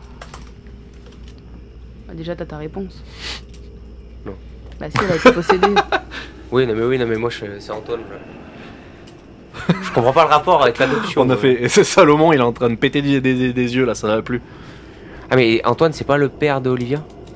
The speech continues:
Speaker 3: Non.
Speaker 2: Non.
Speaker 1: C'est son
Speaker 3: Tu dem-, demandes ça à qui ?
Speaker 2: Bah, Mireille.
Speaker 3: Et bah, elle dit : « Non, pas du tout, c'est son frère. »
Speaker 2: Bah non, s'il a été adopté.
Speaker 3: Non, il a fini par être adopté, mais c'est son frère.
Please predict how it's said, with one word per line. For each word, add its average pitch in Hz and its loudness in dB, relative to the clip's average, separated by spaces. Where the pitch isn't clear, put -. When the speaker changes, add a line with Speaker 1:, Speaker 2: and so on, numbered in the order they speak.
Speaker 3:
Non. 113 2
Speaker 2:
Non. 123 -2
Speaker 1:
C'est - -10
son 160 -8
Speaker 3:
Tu 123 2
dem-, 127 0
demandes 120 -2
ça 127 2
à 120 0
qui ? 123 -8
Speaker 2:
Bah, 95 2
Mireille. 131 2
Speaker 3:
Et 110 4
bah, 107 4
elle 104 2
dit : « 104 -4
Non, 175 6
pas 120 -2
du 101 -4
tout, 196 -2
c'est - -6
son 92 -8
frère. » 143 -6
Speaker 2:
Bah 120 2
non, 160 4
s'il 101 -6
a 101 -2
été 95 -4
adopté. 98 -6
Speaker 3:
Non, 147 2
il 90 -4
a 117 4
fini 113 -2
par 98 0
être 98 -4
adopté, 143 -2
mais 104 -6
c'est - -14
son 160 -2
frère. 127 -2